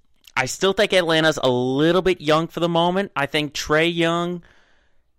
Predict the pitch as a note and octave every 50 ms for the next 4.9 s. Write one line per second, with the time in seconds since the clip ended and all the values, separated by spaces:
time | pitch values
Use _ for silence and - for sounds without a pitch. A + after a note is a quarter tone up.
0 | _ _ - E3 E3+ D3 - F3+ F3 - F#3+ F#3+ F3+ D#3 E3 D#3 D3+ C#3+ C#3 C3
1 | A#2+ - C3+ C3 B2 B2 A#2+ A2+ G#2+ - - - - - A2+ A2+ G#2+ F2+ - -
2 | - - G2+ F2+ A2 B2+ C3 B2+ C3 B2+ - E3+ G3 F3 - A3 G#3+ G3 D#3 B2+
3 | A#2 B2+ C#3 D3 - - - C3 B2+ A#2+ A2 - - - C3+ B2+ C3 C#3 - -
4 | - - C3 C#3 C#3 C3+ - D3 - - C#3 C#3 C#3+ D3 D3+ - -